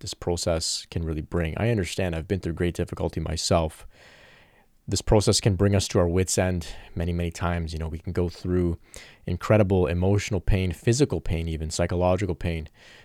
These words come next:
We can experience spiritual pain as well. And when I speak of spiritual pain, I'm speaking of great, lengthy, dark nights of the soul that seem to have, you know, no end,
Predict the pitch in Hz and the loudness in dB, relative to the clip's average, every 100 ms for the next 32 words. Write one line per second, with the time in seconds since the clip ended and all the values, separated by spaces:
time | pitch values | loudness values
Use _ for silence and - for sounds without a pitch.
0 | - 107 107 - 123 113 104 - 117 127 | -6 0 0 2 2 2 2 2 2 4
1 | 127 101 110 101 85 117 127 104 87 90 | 2 2 2 2 0 2 4 4 2 -2
2 | 90 - 104 90 - 107 110 90 - 85 | -2 -4 -4 -4 -2 0 0 0 0 0
3 | 87 80 - 101 101 95 87 82 - - | 0 -4 -4 -4 -4 -2 0 0 -2 -12
4 | - - - - _ _ _ - 98 95 | -20 -20 -20 -20 _ _ _ 0 0 0
5 | _ _ _ 95 101 98 - 90 85 - | _ _ _ -2 0 0 -2 -2 -2 -8
6 | _ - 101 - 98 92 85 82 - 95 | _ 4 4 4 0 0 -2 -2 -2 0
7 | 107 82 - - - - 104 95 - - | 0 -2 -8 -12 -10 -6 -4 -2 -4 0
8 | 98 101 - - _ _ _ _ - 85 | 2 0 -2 -14 _ _ _ _ -6 -4
9 | 80 90 87 95 - 104 87 78 | -4 -4 0 0 2 0 0 -4